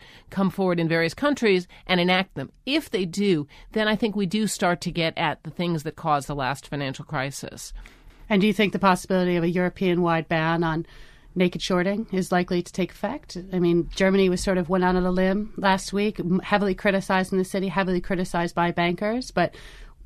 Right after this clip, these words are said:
Speaker 2: we hear rumors is gaining traction for some type of pr-, proposal, perhaps even this week.
Speaker 1: I think it's a popular proposal. I mean,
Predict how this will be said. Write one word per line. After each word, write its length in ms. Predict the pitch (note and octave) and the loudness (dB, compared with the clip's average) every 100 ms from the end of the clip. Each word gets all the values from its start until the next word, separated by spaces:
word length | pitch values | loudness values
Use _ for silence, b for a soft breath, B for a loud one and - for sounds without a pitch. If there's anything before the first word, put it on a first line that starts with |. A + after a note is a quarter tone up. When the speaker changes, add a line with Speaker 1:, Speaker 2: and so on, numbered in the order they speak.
| - | -4
Speaker 2:
we 180 | F#3+ G3 | 2 4
hear 160 | F#3+ | 4
rumors 340 | F#3+ G3 G3+ F#3 | 2 2 2 0
is 100 | F3 | 2
gaining 260 | F#3 F#3+ | 4 4
traction 520 | F#3 F#3+ - - F#3+ | 4 0 0 -2 -2
for 140 | F#3 - | 6 6
some 200 | G3 F#3 | 8 2
type 200 | F#3+ F#3 | 0 -4
of 100 | E3 - - - | -6 -10 -18 -4
pr-, 220 | G3 F#3+ | 2 2
proposal, 440 | - F#3 G3 F#3 | 0 0 2 2
perhaps 380 | F#3+ F#3+ F#3 - | 0 2 0 2
even 160 | F#3 F#3 | 2 4
this 200 | F3 - | 2 0
week. 460 | G#3+ C#3+ - - - - - - - B B B B | 0 -2 -4 -16 -20 -20 -20 -20 -20 B B B B
Speaker 1:
I 80 | A3+ | 0
think 200 | D#4 B3+ | 2 2
it's 120 | A3+ | 2
a 60 | G#3 | 4
popular 540 | - E3+ E3+ G3+ F#3 | 6 6 4 2 2
proposal. 560 | - - F#3+ F#3 F#3+ F#3 | 0 6 6 8 6 4
I 100 | F#3+ | 2
mean, 180 | F#3 | 0